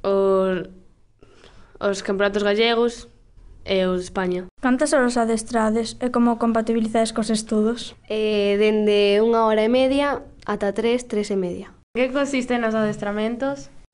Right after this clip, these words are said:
Speaker 1: Consiste en unha hora de quencemento, e outra de seco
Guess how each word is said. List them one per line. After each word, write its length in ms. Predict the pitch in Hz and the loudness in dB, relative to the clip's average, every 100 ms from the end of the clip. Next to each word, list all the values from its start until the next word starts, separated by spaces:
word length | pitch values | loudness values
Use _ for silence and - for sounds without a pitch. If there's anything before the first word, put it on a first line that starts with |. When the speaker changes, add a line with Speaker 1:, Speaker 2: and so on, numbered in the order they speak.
| _ - | _ -4
Speaker 1:
Consiste 560 | 208 202 220 - 220 | -2 0 -2 -2 -2
en 240 | 214 214 214 214 | 0 -2 -2 0
unha 160 | 208 | 0
hora 240 | 208 208 196 | 2 2 2
de 880 | 202 196 196 196 196 190 190 196 196 - - - - - - - | 2 2 2 2 2 0 -2 -6 -14 -20 -20 -20 -20 -20 -14 -6
quencemento, 800 | 196 190 220 247 254 254 277 269 - - - - _ _ _ | -4 0 0 0 0 0 -2 -4 -12 -20 -20 -20 _ _ _
e 400 | - 196 190 190 | -2 0 2 2
outra 240 | 196 202 196 | 2 0 0
de 80 | |
seco 560 | 196 233 233 233 262 269 | 0 0 -2 -2 -6 -6